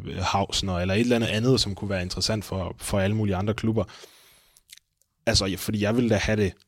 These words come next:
enormt stramt med, hvis vi havde ladet Hausner eller Grønbæk gå i sådan et vindue her, for, fordi vi kunne få, øh, jeg ved ikke, femten, tyve millioner for dem til, til et eller andet sted i Italien.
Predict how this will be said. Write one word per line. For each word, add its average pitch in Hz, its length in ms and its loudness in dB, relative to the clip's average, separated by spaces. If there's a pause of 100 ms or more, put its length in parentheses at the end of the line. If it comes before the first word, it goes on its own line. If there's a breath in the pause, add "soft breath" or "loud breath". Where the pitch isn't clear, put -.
(280)
enormt 110 420 0
stramt - 520 -2
med, 110 320 0
hvis 101 260 -2
vi 107 80 2
havde 101 240 4
ladet 95 340 0 (340 soft breath)
Hausner 92 460 -2
eller 98 260 -2
Grønbæk 104 460 -2
gå 117 280 2 (300)
i - 40 -4
sådan 107 200 0
et 95 60 -6
vindue 104 300 0
her, 95 140 0
for, 95 300 -4
fordi 104 240 -4
vi 98 100 -4
kunne 98 160 -6
få, 104 260 2 (240)
øh, 95 160 -8
jeg 95 680 -10
ved - 120 -6
ikke, - 140 -14
femten, 98 260 -4
tyve 104 220 0
millioner 98 300 -2
for 95 140 -2
dem 92 160 -4
til, 92 240 -2 (100)
til 98 100 -4
et - 20 2
eller 95 140 0
andet 92 80 0
sted 98 180 -2
i - 20 0
Italien. 98 400 -2